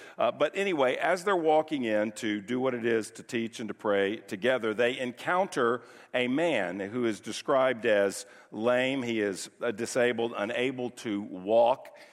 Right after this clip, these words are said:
and he has to be, verse two says, carried there,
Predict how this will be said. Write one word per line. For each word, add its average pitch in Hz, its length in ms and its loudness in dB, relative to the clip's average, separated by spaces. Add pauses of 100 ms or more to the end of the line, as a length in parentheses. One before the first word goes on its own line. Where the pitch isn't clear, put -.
(180)
and 117 300 0
he 120 160 -4
has 143 260 -2
to 151 80 -2
be, 131 240 0
verse 120 340 -4 (160)
two 160 240 0
says, 113 480 0 (300)
carried 117 800 0
there, 95 460 2